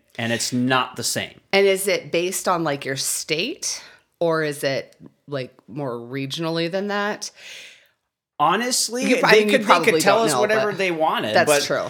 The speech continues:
Speaker 1: I mean, in, in all fairness, it should be ba-, like, it should be based, if they're gonna do this, it should be based on the average of the area that you live in.
Speaker 2: And I don't think that it should take into consideration, like, the, the quick lube places.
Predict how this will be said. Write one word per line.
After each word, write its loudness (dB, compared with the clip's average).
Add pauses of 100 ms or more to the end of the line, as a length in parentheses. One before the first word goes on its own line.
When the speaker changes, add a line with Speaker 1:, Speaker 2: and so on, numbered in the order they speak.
(140)
Speaker 1:
I -2
mean, 0
in, -2
in 0
all 2
fairness, -2
it -4
should -2
be -4
ba-, -2
like, -2
it -4
should 0
be -2
based, -2
if -2
they're -2
gonna -2
do -2
this, -4
it -4
should -4
be -2
based -4
on -2
the -4
average -2
of -2
the -6
area -2
that -6
you -10
live -10
in. -14 (160)
Speaker 2:
And 2
I 4
don't -2
think -6
that -2
it -4
should -4
take -6
into -4
consideration, -6
like, -4 (160)
the, -4 (320)
the -6
quick -6
lube -4
places. -8